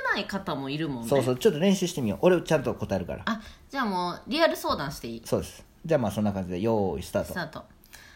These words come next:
Speaker 1: あの、すいません。
Speaker 2: あ、ちょっと待って、ちょっと待って。オープニングからさ、
Speaker 1: 何？
Speaker 2: やっぱり。
Speaker 1: 何やったっけ、
Speaker 2: やらんと。
Speaker 1: オープニングって。
Speaker 2: え？オープニング。
Speaker 1: 何やったっけ？
Speaker 2: あの「チュンチュンです」っていう感じの。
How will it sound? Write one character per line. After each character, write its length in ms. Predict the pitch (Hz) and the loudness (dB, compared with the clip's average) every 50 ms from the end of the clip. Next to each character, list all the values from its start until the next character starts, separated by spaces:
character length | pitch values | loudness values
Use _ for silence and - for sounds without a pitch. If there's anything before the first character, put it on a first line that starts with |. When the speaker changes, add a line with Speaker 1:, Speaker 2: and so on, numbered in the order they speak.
| - _ - | -20 _ -12
Speaker 1:
あ 100 | - 170 | -10 -8
の、 260 | 175 170 165 165 170 170 | -6 -6 -6 -6 -8 -8
す 160 | - - 190 | -8 -6 -6
い 60 | 175 | -4
ま 180 | 170 170 175 196 | -4 -4 -6 -4
せ 160 | - 226 196 | -4 -4 -2
ん。 60 | 190 | 0
Speaker 2:
あ、 40 | 123 | 0
ち 60 | - | 2
ょ 40 | 190 | 2
っ 20 | |
と 80 | 147 135 | 2 2
待 160 | 117 101 120 | 2 2 0
っ 40 | 117 | -2
て、 60 | - | -4
ち 40 | 139 | -6
ょ 20 | |
っ 20 | 131 | -6
と 80 | - | -4
待 100 | 104 101 | -6 -4
っ 60 | - | 0
て。 60 | - 175 | 2 2
オ 60 | 180 | 2
ー 40 | 170 | 2
プ 60 | 180 | 0
ニ 80 | 170 165 | 0 0
ン 60 | 165 | 0
グ 100 | 160 151 | 0 0
か 80 | 151 135 | -2 -2
ら 100 | 101 95 | -2 -2
さ、 40 | 95 | -4
Speaker 1:
何？ 60 | 76 | -6
Speaker 2:
や 60 | 71 | -8
っ 20 | 71 | -6
ぱ 100 | 85 80 | -8 -8
り。 160 | 65 58 - - _ _ _ - | -8 -10 -14 -16 _ _ _ -10
Speaker 1:
何 160 | - 185 - 110 | -6 -2 0 0
や 60 | 104 | 2
っ 20 | 101 | 2
た 60 | 104 | 0
っ 20 | 104 - | 0 0
け、 60 | - | 0
Speaker 2:
や 40 | 143 | -2
ら 0 | |
ん 0 | |
と。 20 | 254 | -2
Speaker 1:
オ 40 | - | -2
ー 20 | - | -2
プ 60 | 135 | -2
ニ 100 | 139 208 | -2 -2
ン 140 | 175 165 180 | -2 0 -2
グ 80 | 185 151 | -2 -4
っ 20 | |
て。 200 | - - - - - - - _ _ - | -4 -10 -16 -20 -20 -20 -20 _ _ -2
Speaker 2:
え？ 220 | 120 147 208 233 - 120 | 2 2 2 2 2 0
オ 80 | 120 | 0
ー 20 | 104 | 0
プ 80 | 123 | 0
ニ 60 | 110 | -2
ン 20 | - | -4
グ。 60 | - - - - - - - - - | -6 -16 -20 -20 -20 -20 -20 -12 -8
Speaker 1:
何 80 | - 220 | -6 -6
や 60 | 262 | -6
っ 20 | - | -8
た 100 | - - | -10 -12
っ 20 | - - | -12 -12
け？ 180 | - - - - - _ _ _ _ _ _ _ _ _ - | -12 -14 -14 -14 -16 _ _ _ _ _ _ _ _ _ -8
Speaker 2:
あ 60 | 101 | -6
の 100 | 92 87 - | -6 -6 -6
「チ 160 | - - 101 | -6 -4 -4
ュ 20 | |
ン 20 | 80 | -4
チ 80 | 78 | -4
ュ 40 | 80 76 | -6 -6
ン 20 | |
で 180 | 76 80 82 78 | -4 -4 -4 -4
す」 120 | 78 - | -6 -10
っ 20 | |
て 120 | - - - | -12 -16 -18
い 20 | |
う 60 | - | -18
感 160 | - - - 73 | -16 -14 -14 -14
じ 160 | 76 - - | -14 -14 -16
の。 60 | - | -16